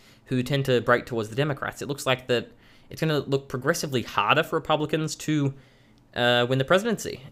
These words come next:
And considering that states that were previously Democratic strongholds, like the Rust Belt, um, are moving further and further away to the Democrats, the Sun Belt is the Democrats' future in,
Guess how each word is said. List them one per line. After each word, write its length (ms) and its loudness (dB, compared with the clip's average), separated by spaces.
And 180 0
considering 360 -2
that 200 2
states 360 0
that 160 2
were 100 -4
previously 640 2
Democratic 500 0
strongholds, 400 0
like 440 -6
the 100 0
Rust 240 2
Belt, 240 -8
um, 400 4
are 160 4
moving 340 4
further 360 2
and 80 -8
further 260 2
away 340 2
to 160 -8
the 80 -6
Democrats, 460 -2
the 80 -12
Sun 320 -2
Belt 240 2
is 180 -4
the 80 -8
Democrats' 600 -4
future 520 -2
in, 360 -6